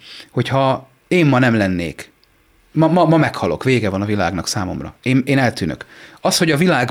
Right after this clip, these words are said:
pontosan ugyanúgy fog folytatódni nélkülem, mint hogy velem volt, ez aggodalommal vagy örömmel tölt el?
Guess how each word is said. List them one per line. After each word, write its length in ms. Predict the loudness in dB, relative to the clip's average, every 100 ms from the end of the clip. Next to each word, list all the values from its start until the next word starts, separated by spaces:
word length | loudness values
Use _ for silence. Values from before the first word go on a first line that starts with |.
| -2
pontosan 540 | 2 4 4 2 2 2
ugyanúgy 280 | 2 0
fog 160 | -2 -6
folytatódni 800 | -2 -2 -2 -2 -2 -2 -4 -6 _ _ -6
nélkülem, 500 | -2 -2 -2 -2 0
mint 200 | 0 0
hogy 140 | 0
velem 280 | 0 0 0
volt, 240 | -2 -6 -10 -20 -18 -6
ez 220 | -4 -2
aggodalommal 800 | -2 0 2 2 2 2 2 2
vagy 120 | 2
örömmel 400 | 2 2 2 -2
tölt 280 | -4 -6 -6
el? 200 | -10